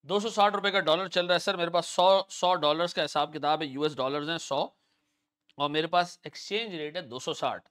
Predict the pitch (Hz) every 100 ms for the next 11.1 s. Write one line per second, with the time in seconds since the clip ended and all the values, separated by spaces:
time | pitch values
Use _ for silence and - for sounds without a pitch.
0 | _ _ _ _ - 139 214 185 185 175
1 | 180 180 - 185 - 151 147 202 202 143
2 | 156 180 160 156 170 147 139 135 127 151
3 | 175 127 - 113 95 - 160 311 - _
4 | - _ _ _ _ _ _ - 233 262
5 | 269 214 220 226 233 233 220 233 233 -
6 | 208 233 262 - _ _ _ _ _ _
7 | _ _ - 233 - 175 180 196 226 220
8 | 208 175 175 196 214 143 147 185 220 202
9 | 175 180 185 214 196 147 180 180 214 185
10 | 170 185 175 151 156 151 151 - 185 226
11 | 220